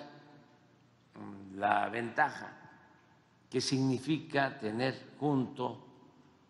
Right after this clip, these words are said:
el mercado más grande del mundo. Y que ahora podríamos, eh,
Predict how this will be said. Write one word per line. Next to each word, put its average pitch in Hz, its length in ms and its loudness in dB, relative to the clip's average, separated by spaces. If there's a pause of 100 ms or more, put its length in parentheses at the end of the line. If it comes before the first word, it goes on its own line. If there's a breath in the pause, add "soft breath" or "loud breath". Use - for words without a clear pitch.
(760)
el 117 140 -4
mercado 127 460 2
más 143 260 2
grande 123 360 2 (1200)
del 107 280 -2
mundo. 101 360 -4 (2500)
Y 107 80 -10
que - 160 -6
ahora 120 260 4
podríamos, 113 960 -4 (880)
eh, 92 560 -10